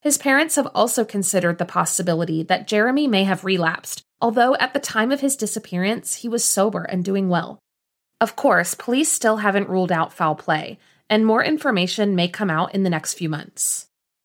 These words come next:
Whatever the reason for Jeremy being inside that building, my heart goes out to his family, and I hope that they will find peace.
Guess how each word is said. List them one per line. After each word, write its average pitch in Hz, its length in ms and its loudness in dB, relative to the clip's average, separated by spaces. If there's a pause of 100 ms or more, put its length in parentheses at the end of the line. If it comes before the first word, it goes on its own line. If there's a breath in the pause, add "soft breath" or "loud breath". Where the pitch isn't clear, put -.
(400)
Whatever 262 400 4
the 196 100 0
reason 170 360 2
for 185 140 0
Jeremy 175 420 2
being 175 260 2
inside 165 380 0
that 165 160 0
building, 202 460 2
my 214 200 0
heart 269 300 0
goes 285 200 2
out 208 180 2
to 196 100 -4
his 190 180 -2
family, 165 440 -4 (240)
and 220 120 2
I 226 60 2
hope 214 300 0
that 226 140 -8
they 185 100 -4
will 175 140 0
find 160 280 -10
peace. - 460 -8